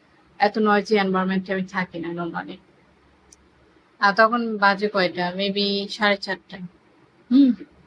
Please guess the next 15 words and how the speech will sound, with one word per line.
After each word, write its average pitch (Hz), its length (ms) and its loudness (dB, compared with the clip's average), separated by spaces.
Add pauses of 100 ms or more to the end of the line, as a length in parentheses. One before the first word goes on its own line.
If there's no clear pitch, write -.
(120)
সাড়ে 208 220 0
চারটা 190 360 -10
বাজে। 180 580 -4 (1500)
এখনই 226 500 0
অবস্থা। 190 380 -6
তারপর 196 260 -2
একটু 220 260 -2
পর 226 220 4
এখানে 214 260 2
আবার 208 180 2
দেখলাম 208 300 -8
মাইক 196 280 0
টাইক 214 200 -4
নিয়ে 208 160 -2
বসেছে, 190 540 -6